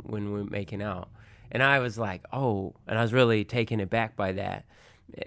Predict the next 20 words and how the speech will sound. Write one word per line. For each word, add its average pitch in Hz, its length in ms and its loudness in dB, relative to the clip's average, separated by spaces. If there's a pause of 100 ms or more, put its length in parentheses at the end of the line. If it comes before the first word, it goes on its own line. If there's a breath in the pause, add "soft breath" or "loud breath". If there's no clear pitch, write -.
because, 104 720 0 (100)
um, 101 600 -2 (1040)
I 117 80 -2
guess 120 200 -2
I'd 107 140 -2
consumed 117 380 -2
so 113 100 -4
much 95 220 -4
porn 104 400 -2
without 104 280 0
even 92 180 -6
thinking 113 320 0
about 95 220 -2
it. 98 220 -6 (480 loud breath)
The 107 100 0
manner 101 380 2
in 98 100 -2
which 98 280 -10 (180)
I 92 140 -2
connected 101 640 -6